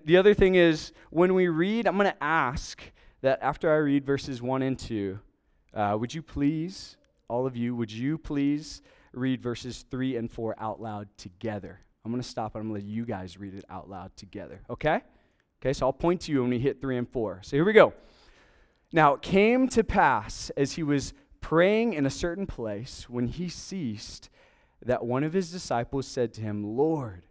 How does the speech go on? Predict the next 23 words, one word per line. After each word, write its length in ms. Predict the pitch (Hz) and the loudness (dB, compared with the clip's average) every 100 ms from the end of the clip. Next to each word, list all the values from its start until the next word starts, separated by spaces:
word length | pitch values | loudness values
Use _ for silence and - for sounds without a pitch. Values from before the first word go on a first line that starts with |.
| _ _ _ _ | _ _ _ _
teach 320 | - 175 - | -8 -8 -4
us 160 | 202 - | -6 -6
to 120 | 208 | -10
pray 480 | - 135 110 104 101 | -2 0 0 -2 -6
as 220 | 123 113 | -8 -8
John 380 | - 139 143 131 | -4 -2 -2 -4
also 440 | - 131 156 - | -6 -8 -8 -12
taught 280 | 104 110 107 | -10 -10 -8
his 180 | 135 139 | -8 -10
disciples.' 720 | - - 87 - 69 90 - _ _ _ _ | -14 -16 -16 -16 -20 -20 -20 _ _ _ _
So 200 | - - | -6 2
he 80 | 185 | 4
said 260 | - 214 175 | 4 0 2
to 80 | 135 | 0
them, 320 | 113 135 - _ _ _ _ _ _ - _ _ _ | 0 -4 -10 _ _ _ _ _ _ -20 _ _ _
'When 200 | 120 120 | -2 0
you 120 | 147 | 0
pray, 540 | 190 - 185 113 101 120 _ _ _ | -2 4 4 4 0 -10 _ _ _
say, 280 | - - 110 - - | -4 -2 -2 -4 -4
"Our 180 | 110 135 | 0 0
Father 420 | - 147 160 185 | 2 2 2 0
in 100 | 175 | -2
heaven, 420 | 113 92 90 107 | -4 -6 -8 -12